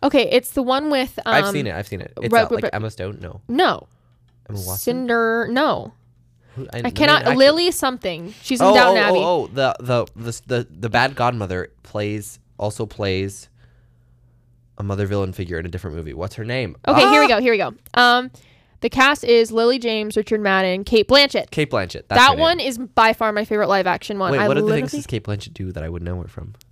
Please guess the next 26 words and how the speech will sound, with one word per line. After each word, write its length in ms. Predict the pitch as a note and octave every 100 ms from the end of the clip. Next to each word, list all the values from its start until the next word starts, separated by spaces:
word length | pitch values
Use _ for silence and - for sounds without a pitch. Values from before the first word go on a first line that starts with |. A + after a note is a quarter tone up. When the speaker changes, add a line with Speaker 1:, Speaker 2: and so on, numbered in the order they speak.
| - _ _ _
Speaker 1:
She's 440 | - - C#4+ A4
in 520 | - C4+ C4 A#3+ G3+ - _ _ _ _
a 80 | A3+
lot. 380 | A3 G#3+ A#3+ F#3+
She's, 380 | - C4 B3+ - - _ _ _ _ _ _ _ _ _ _ _ _ _ _ -
I'm 60 | G#3+
trying 160 | G#3+
to 80 | A3
think 140 | A#3+
Speaker 2:
Like 40 | A#3
Speaker 1:
of 40 | G#3
her 20 |
Speaker 2:
Pride 80 | -
and 60 |
Speaker 1:
face. 40 | A2+
Speaker 2:
Prejudice? 420 | F2+ G#2+ B2 -
No, 140 | F#2 F2+
that's 140 | -
not 100 | -
right. 100 | - _ _ -
Speaker 1:
No. 360 | A3+ F3+ D#3 -
Um, 480 | A3 A3 A3 G#3+ A3 _
Cate 320 | - A#3+ C#4 - -
Blanchett 1700 | A3 A3 G#3 G3+ _ _ _ _ _ _ _ _ _ - D#3 G3+ - _ _ _ _ _ _
movies. 460 | A#3 A3+ - - - _
<sighs> 760 | - - - - - - -